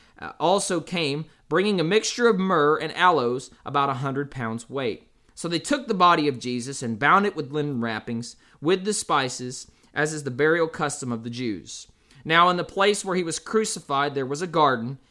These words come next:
and in that garden a new tomb in which no one had yet been laid. Therefore, because of the Jewish day of preparation,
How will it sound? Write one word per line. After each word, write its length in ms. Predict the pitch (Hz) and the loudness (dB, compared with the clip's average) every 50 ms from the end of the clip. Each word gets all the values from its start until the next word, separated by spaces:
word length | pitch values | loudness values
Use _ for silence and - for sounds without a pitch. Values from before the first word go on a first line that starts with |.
| _ _ | _ _
and 80 | - 110 | -6 -4
in 100 | 117 123 | -4 -2
that 200 | 143 165 160 151 | -4 -4 -4 0
garden 380 | 180 185 180 175 160 143 135 | 4 6 6 6 6 4 0
a 60 | 127 123 | -2 -2
new 240 | 123 139 165 202 | 0 0 0 -2
tomb 420 | 190 - - 208 196 175 156 147 143 | -2 -2 -2 0 0 0 0 -2 -4
in 80 | - | -4
which 240 | 131 135 127 - - | -4 -6 -6 -6 -6
no 160 | 135 131 139 | -4 -2 -2
one 160 | 147 156 160 156 | -2 -2 -2 -4
had 180 | 151 147 131 | -6 -6 -4
yet 220 | 123 120 117 101 107 | -4 -6 -6 -6 -8
been 200 | 127 127 131 131 | -8 -6 -6 -4
laid. 420 | 139 139 135 120 104 - - - _ _ _ _ _ _ _ | -4 -2 -2 -4 -4 -8 -12 -20 _ _ _ _ _ _ _
Therefore, 400 | - 139 147 151 147 - 175 170 | 0 2 2 2 2 2 0 0
because 440 | 151 151 143 - 170 170 170 165 160 | 0 0 -4 -4 -2 -2 -2 -2 -2
of 60 | 160 | -6
the 60 | 151 | -8
Jewish 380 | 143 131 135 151 160 156 151 151 | -6 -4 -2 -2 -2 -2 -2 -2
day 180 | 135 147 147 151 | -2 0 2 2
of 140 | 147 151 | 0 0
preparation, 800 | - 165 156 151 156 147 156 143 127 123 - - 107 95 120 127 | -2 -4 -4 -4 -2 -2 -2 0 -2 -2 -4 -8 -10 -10 -12 -12